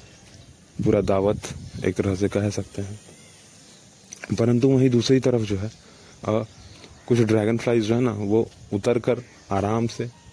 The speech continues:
किसी घर के छत्ते के नीचे, ठीक है,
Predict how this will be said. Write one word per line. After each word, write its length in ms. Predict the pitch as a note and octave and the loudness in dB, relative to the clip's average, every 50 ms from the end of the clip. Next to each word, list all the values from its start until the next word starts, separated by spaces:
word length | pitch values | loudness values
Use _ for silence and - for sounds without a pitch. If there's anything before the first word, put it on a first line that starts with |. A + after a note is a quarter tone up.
| - - - - - - - - - - G#2 | -20 -20 -20 -20 -20 -20 -20 -14 -6 -2 0
किसी 600 | G#2 G#2 G2+ - A#2+ G#2+ - - A2 A2 F#2+ - - | 0 0 0 0 0 0 2 2 2 2 0 -2 -4
घर 340 | - A2 F#2+ F#2+ G#2 G2+ G2+ | -4 -2 0 0 0 0 0
के 460 | G2 - A2 A2 G#2+ - A#2 - - - - - - - - - - - - - - | 2 4 4 4 4 2 -4 -14 -20 -20 -20 -20 -20 -20 -20 -20 -20 -20 -20 -16 -10
छत्ते 340 | - - A2 - - A#2 G#2+ | -6 -6 -4 0 0 0 2
के 120 | A2 A#2 | 2 2
नीचे, 440 | G#2 G#2 G#2+ G2 - - - A2+ A#2 A#2+ - - - - - - | 4 4 4 2 0 -2 -4 -4 -6 -6 -10 -12 -14 -14 -6 0
ठीक 200 | - B2 A#2 A#2 | 0 2 2 2
है, 120 | F#2 | -2